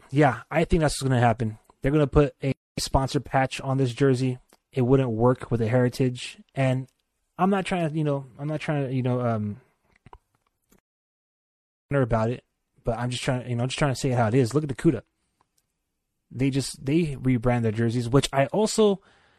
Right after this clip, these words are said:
I knew something was gonna happen with the Sharks with stripes on the, uh, on the torso and the sleeves. I knew that that change was gonna come because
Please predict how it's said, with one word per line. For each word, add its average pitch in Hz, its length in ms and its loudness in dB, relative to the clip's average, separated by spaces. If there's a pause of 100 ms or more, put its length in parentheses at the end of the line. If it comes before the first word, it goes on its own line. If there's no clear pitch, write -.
(120)
I 156 180 6
knew 160 600 6 (120)
something 185 500 0
was 165 160 2
gonna 156 220 0
happen 151 300 2
with 156 80 2
the 120 80 0
Sharks - 540 -2 (160)
with 110 140 -6
stripes - 640 0 (500)
on 127 160 0
the, 117 240 2
uh, 101 240 2 (680)
on 117 120 0
the 104 180 0 (580)
torso 143 560 -2
and 117 240 -6
the 107 60 -6
sleeves. 147 680 -4 (500)
I 143 200 2
knew 143 340 6
that 143 200 6
that 131 180 2
change 135 440 -4
was 113 120 -2
gonna 120 160 0
come 127 320 -2
because 113 520 -2